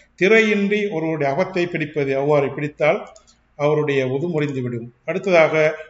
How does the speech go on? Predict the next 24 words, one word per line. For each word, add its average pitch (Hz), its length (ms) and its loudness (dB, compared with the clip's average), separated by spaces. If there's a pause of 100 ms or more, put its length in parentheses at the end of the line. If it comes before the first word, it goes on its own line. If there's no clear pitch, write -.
ஒட்டக 151 400 0
இறைச்சி 147 320 0
சாப்பிடுவது, 135 720 -6 (480)
ஒட்டக 147 300 -2
இறைச்சி 147 300 0
சாப்பிட்டால் 143 760 -2
உது 147 220 -4
முறிந்துவிடும். 131 600 -4
ஆனால் 147 440 -2 (440)
ஏனைய 175 400 2
இறைச்சிகள், 147 460 0
ஆடு 147 300 2
மாடு 139 260 -4
இறைச்சிகளை 131 460 -6
சாப்பிட்டால் 131 840 -4 (360)
அவருடைய 127 400 -4
உது 165 380 -4
முறிந்து 147 340 -4
விடாது. 120 400 -2 (340)
இதே 202 220 4
போன்று, 190 420 -2 (480)
அஹ், 143 220 -4
மக்களுக்கு 147 420 -2
மத்தியிலே, 143 640 -2